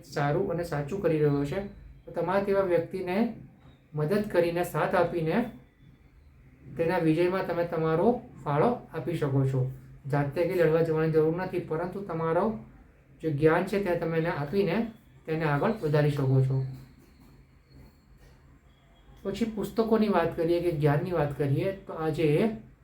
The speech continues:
દુનિયાભરના અઢળક પુસ્તકો તમે વાંચો, પરંતુ જે ગીતામાં જે જ્ઞાન આપ્યું છે તે જ્ઞાન બીજે ક્યાંયથી નથી મળતું. શ્રેષ્ઠ પુસ્તકોમાં સૌથી પહેલા નંબર આવે ગીતાજી.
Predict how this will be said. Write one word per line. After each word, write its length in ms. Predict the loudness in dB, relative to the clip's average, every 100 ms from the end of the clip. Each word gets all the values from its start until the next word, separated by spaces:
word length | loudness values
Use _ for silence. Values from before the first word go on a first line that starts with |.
| -20 -20 -20 _ _ -20 -20 -20 -20 -20 -8
દુનિયાભરના 800 | -2 2 2 4 2 2 2 0 -2 -10 -14 -6
અઢળક 340 | 2 4 4 0 -14 -20
પુસ્તકો 400 | -16 -6 -6 -4
તમે 220 | -4 -2 -2
વાંચો, 320 | 0 0 4 4 2 0
પરંતુ 300 | -2 -2 -2
જે 120 | -2 0
ગીતામાં 480 | 0 0 0 0 0
જે 80 | 2
જ્ઞાન 340 | 2 2 2
આપ્યું 280 | 0 0 0
છે 120 | 0 0
તે 80 | 0
જ્ઞાન 260 | 0 -2 -2
બીજે 180 | -2 -2 -2
ક્યાંયથી 480 | 0 0 0 -2 -4 -6 -10
નથી 280 | -6 -4 -2
મળતું. 400 | 0 0 0 -2 -4 -10 -20 -20 -20 -20 -20 -20 _ -20 -20 -18 -16 -10
શ્રેષ્ઠ 340 | 0 2 2
પુસ્તકોમાં 720 | -2 -4 -2 0 0 2 2 2 0 -6 -12 -4
સૌથી 320 | -2 0 0
પહેલા 200 | 2 2
નંબર 260 | 0 0 2
આવે 220 | 2 0
ગીતાજી. 580 | -2 -2 0 0 0 -2